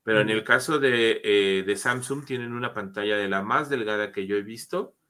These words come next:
Speaker 1: pero esos andan arriba de veinte mil pesos. Pero te voy a dar ca-, el precio de catorce mil pesos, de una televisión inteligente.
Speaker 2: Ok, entonces ya vamos en veintiséis mil pesos.
Speaker 1: Ahora,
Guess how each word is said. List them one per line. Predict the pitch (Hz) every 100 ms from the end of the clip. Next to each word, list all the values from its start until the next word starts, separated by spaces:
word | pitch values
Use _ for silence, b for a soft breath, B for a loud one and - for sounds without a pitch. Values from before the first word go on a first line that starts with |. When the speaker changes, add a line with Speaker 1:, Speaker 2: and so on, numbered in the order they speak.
| _ _ _ _ -
Speaker 1:
pero | 107
esos | - 127 117
andan | 107 113 107
arriba | 101 110 110 107
de | 98
veinte | 95 87 -
mil | 87 82
pesos. | - - - -
Pero | 110 107
te | 120
voy | 127
a | 139
dar | 139 139
ca-, | 127 -
el | 98
precio | 120 127 123
de | -
catorce | 90 90 90 95
mil | 95 95
pesos, | 80 - - - -
de | 107
una | 127
televisión | 123 107 92 104 98
inteligente. | 95 85 78 - 73 _ _ _ _ _ _ _ _ _ _ _ _ _ 123
Speaker 2:
Ok, | 135 135 143
entonces | 127 123 120 139
ya | 151
vamos | 165 175 147
en | 135
veintiséis | 131 131 135 - 127 123
mil | 151 156 139
pesos. | 120 - - - - _ _ -
Speaker 1:
Ahora, | 123 131 117 -